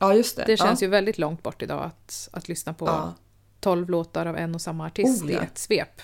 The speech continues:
Speaker 1: Ja.
Speaker 2: Om någon skulle sätta på liksom, ja, jag vill inte ge något exempel, men,
Speaker 1: Mm.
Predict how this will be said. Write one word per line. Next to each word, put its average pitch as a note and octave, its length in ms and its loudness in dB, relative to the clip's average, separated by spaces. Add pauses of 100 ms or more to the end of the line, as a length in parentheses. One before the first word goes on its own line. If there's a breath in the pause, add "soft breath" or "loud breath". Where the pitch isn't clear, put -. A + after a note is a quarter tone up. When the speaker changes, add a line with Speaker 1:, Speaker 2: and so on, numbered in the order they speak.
(160)
Speaker 1:
Ja. A#3 140 -4 (1400 loud breath)
Speaker 2:
Om G#3 160 0
någon A3+ 180 4
skulle A#3 220 0
sätta A3 220 0
på E3+ 260 0
liksom, E3+ 520 -4 (1800)
ja, G3 120 0
jag F#3 140 4
vill G3 440 -4
inte F#3 160 -2
ge F3+ 60 0
något F3+ 240 -4
exempel, G3 440 0
men, G#3+ 200 2
Speaker 1:
Mm. F#3+ 120 -12